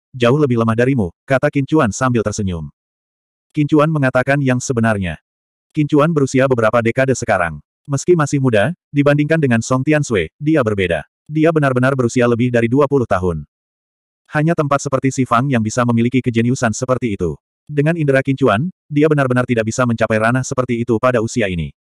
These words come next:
Dari mana asalnya? Mengapa dia begitu luar biasa? Warisan Dewa Perang.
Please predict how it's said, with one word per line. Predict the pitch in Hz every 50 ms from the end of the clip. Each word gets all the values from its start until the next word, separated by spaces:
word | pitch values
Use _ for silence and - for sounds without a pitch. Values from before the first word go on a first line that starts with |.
| _ _ _ _ _ _ _ _ _ _ _ _
Dari | - 147 147 147 147 170 165
mana | 156 143 143 135 131
asalnya? | - 139 131 117 104 90 80 76 - _ -
Mengapa | 151 151 147 143 143 165 175 160
dia | 151 143 131
begitu | 123 123 127 131 135
luar | 135 135 139 135 127 123
biasa? | 123 117 104 98 - 98 82 73 - _ _ _ _ _ _ _ _ _ -
Warisan | 147 147 143 147 143 - 170 175
Dewa | 170 151 143 131 120
Perang. | 123 117 98 87 80 76